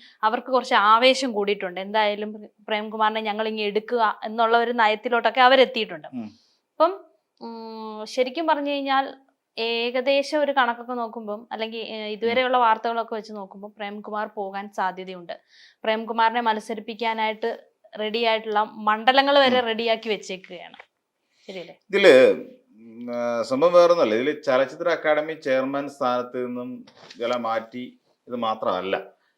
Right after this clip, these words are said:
Speaker 1: ഉം.
Speaker 2: സച്ചിദാനന്ദൻ ഇപ്പോഴും കേരള സാഹിത്യ അക്കാദമിയുടെ തലപ്പത്തിരിക്കുകയും ചെയ്യുന്നു.
Speaker 1: ഉം.
Speaker 2: അപ്പം ഇദ്ദേഹം ഇപ്പൊ പറഞ്ഞു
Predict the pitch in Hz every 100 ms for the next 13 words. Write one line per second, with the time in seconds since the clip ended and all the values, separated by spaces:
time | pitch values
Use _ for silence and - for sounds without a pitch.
0 | - 226 220 131 - 143 156 156 156 147
1 | 131 139 135 127 120 127 123 120 120 123
2 | 120 120 120 120 117 117 - 104 110 107
3 | 101 92 104 98 90 82 - _ - 214
4 | 196 120 127 - _ _ _ _ 123 156
5 | 165 151 - 147 135 135 135